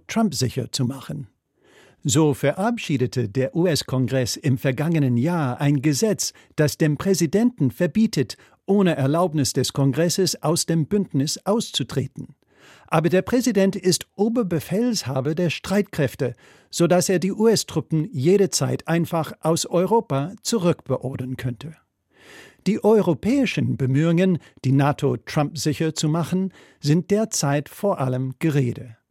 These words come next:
Eine europäische Verteidigung ohne U-S-Führung zu organisieren, war schon immer eine Herausforderung,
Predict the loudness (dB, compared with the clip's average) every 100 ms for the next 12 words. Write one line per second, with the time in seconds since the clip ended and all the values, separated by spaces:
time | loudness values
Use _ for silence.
0 | _ _ _ _ -20 -20 _ 0 0 2
1 | 0 0 0 0 0 2 0 0 -2 0
2 | 0 2 2 0 0 2 2 0 0 -2
3 | 0 -2 -2 -2 -2 -2 -4 -4 -4 0
4 | 0 2 2 2 2 2 0 -4 -14 _
5 | 0 2 2 0 2 2 4 2 2 0
6 | 2 0 2 0 0 0 0 0 0 -2